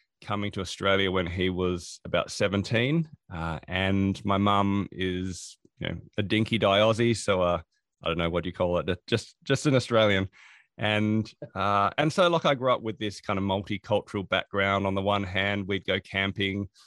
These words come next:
and, you know, go bushwalking and explore the outdoors 'cause that's what my mum enjoyed. And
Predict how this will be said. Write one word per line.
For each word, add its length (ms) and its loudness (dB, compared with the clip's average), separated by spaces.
and, 680 0
you 120 -4
know, 140 0
go 220 2
bushwalking 920 -2
and 120 -2
explore 440 0
the 140 2
outdoors 560 0
'cause 160 -8
that's 220 0
what 120 -6
my 120 0
mum 240 0
enjoyed. 540 0
And 200 -2